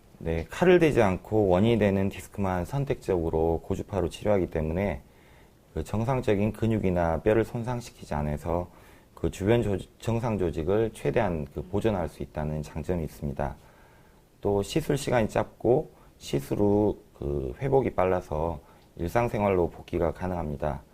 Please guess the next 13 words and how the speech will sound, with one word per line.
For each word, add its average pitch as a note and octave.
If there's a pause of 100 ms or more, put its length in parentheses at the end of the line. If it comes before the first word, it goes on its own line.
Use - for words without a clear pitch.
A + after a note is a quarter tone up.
(380)
하지만 G#2
치료 C#3+
효과는 G2+
디스크의 G2
성상이나 E2+ (140)
튀어나온 A#2
정도에 D#2+
따라 E2 (300)
개인마다 F#2+
다를 -
수 -
있기 -
때문에 D2